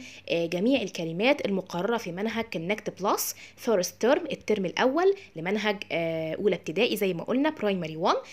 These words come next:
فإن شاء الله بإذن الله أي كلمة هتعدي عليك في المنهج دون بإذن الله رب العالمين هتلاقيها في الفيديو ده.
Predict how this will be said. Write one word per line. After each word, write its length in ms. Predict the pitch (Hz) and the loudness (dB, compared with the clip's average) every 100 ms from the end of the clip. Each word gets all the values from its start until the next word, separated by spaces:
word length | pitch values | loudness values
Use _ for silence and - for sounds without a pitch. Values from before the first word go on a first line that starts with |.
| - | -18
فإن 180 | - 220 | -2 2
شاء 200 | - 285 | 4 4
الله 160 | 240 233 | 2 -2
بإذن 280 | 247 208 202 | -2 -2 -2
الله 260 | 170 170 - | -2 -2 2
أي 180 | 277 254 | 2 2
كلمة 300 | - 240 220 | 2 0 0
هتعدي 440 | 190 175 214 185 | -4 0 0 0
عليك 460 | 151 160 254 403 - - - | -6 -2 0 0 -2 -16 -16
في 300 | - 240 208 170 | -6 -4 -2 -2
المنهج 600 | 160 156 220 277 247 196 | -2 -2 0 0 0 2
دون 440 | 220 311 349 339 | 4 6 4 2
بإذن 280 | 220 240 226 | 2 2 2
الله 260 | 185 185 220 | 0 0 0
رب 140 | 185 | -2
العالمين 480 | 165 151 160 208 254 | -6 -8 -4 -2 0
هتلاقيها 540 | 208 175 - 247 247 | -2 -4 -4 -2 -2
في 240 | 202 220 196 | -2 -2 -4
الفيديو 400 | 165 208 240 277 | 0 2 2 0
ده. 180 | - | 0